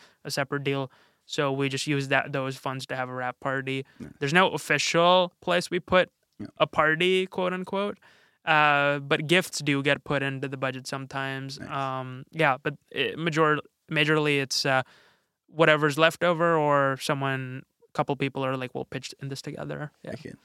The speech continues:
Speaker 2: Awesome. Well, thank you so much again for coming on, uh, What's Your Twenty. I really appreciate the input and the advice that you've given to the next generation, and hopefully the viewers are able to take something back from it, and, uh,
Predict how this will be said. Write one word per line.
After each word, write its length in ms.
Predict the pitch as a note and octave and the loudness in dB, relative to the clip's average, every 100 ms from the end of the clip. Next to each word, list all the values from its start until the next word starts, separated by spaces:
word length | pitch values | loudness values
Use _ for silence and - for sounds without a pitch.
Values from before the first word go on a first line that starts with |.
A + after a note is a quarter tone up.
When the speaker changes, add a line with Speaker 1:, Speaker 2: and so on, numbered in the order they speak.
| _ _ _ A2 | _ _ _ 2
Speaker 2:
Awesome. 640 | C3 D#3+ D#3 C#3+ A#2 F2+ | 4 4 2 -2 -2 0
Well, 380 | C3 D3+ C#3 - - | 6 6 6 2 4
thank 240 | E3 F3 | 4 4
you 80 | F#3 | -2
so 220 | - D#3+ | 0 2
much 220 | D3 C#3+ | 2 0
again 260 | B2+ B2 B2 | 2 2 2
for 140 | A#2+ | 0
coming 320 | - A#2 A#2 A#2 | 0 -2 0 -2
on, 320 | A2+ A2+ A2 | -2 -4 -2
uh, 300 | G#2+ A2 G#2+ | 2 2 2
What's 320 | A2 A2+ - | 0 0 0
Your 100 | G#2+ | -4
Twenty. 500 | - - A2 G#2+ G#2 _ - - | -4 -6 -6 -6 -10 _ -20 -2
I 60 | A#2+ | 2
really 180 | B2+ A#2+ | 4 2
appreciate 560 | A#2+ A2+ - A2 A2 | 0 0 0 0 0
the 160 | G#2+ G#2 | 0 0
input 320 | G#2+ A2 A2 | -2 -2 -2
and 180 | A2 G#2+ | -2 -2
the 120 | G#2+ | -4
advice 400 | G2+ G#2+ G#2 - | -4 -4 -4 -4
that 100 | E2+ | -6
you've 180 | F#2+ A2 | -8 -8
given 280 | G#2+ G#2+ G#2+ | -8 -8 -8
to 100 | G#2+ | -8
the 80 | |
next 240 | G#2 A2+ - | -6 -8 -10
generation, 600 | G#2+ F#2+ C#2 - - A2+ | -10 -10 -12 -10 -10 -10
and 200 | G2+ - - - - | -12 -14 -18 -20 -8
hopefully 600 | - C3 - B2+ B2 A2+ G#2+ | -2 -2 -2 -4 -2 -2 -2
the 200 | A2 G#2+ | -4 -2
viewers 480 | A2 A2 G#2 G#2 | -2 -2 -4 -8
are 80 | G#2 | -8
able 240 | G#2+ G2+ G2 | -8 -8 -8
to 100 | G2+ | -8
take 240 | A2+ G#2 | -6 -6
something 400 | - G#2+ G#2 G2 | -6 -8 -8 -8
back 240 | G2 G#2 | -6 -8
from 260 | - - F#2+ | -10 -10 -10
it, 160 | G2+ G2+ | -12 -14
and, 180 | G2+ A#2 - | -16 -18 -18
uh, 120 | - | -18